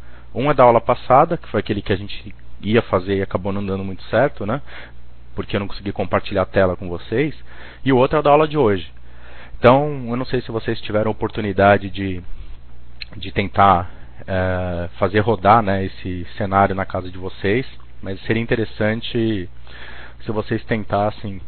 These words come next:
talvez agora não, porque a gente vai ter a aula, né, mas depois, tá?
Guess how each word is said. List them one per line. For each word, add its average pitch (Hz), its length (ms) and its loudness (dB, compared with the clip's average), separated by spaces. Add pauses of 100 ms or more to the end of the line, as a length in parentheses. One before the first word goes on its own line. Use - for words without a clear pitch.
talvez 107 240 -2
agora 113 320 2
não, 104 180 2
porque - 280 -4
a 110 80 4
gente 104 180 -4
vai 107 100 4
ter 123 120 2
a 110 80 8
aula, 90 320 6
né, 92 160 -4 (480)
mas 95 400 4 (320)
depois, 101 480 2 (480)
tá? 95 160 2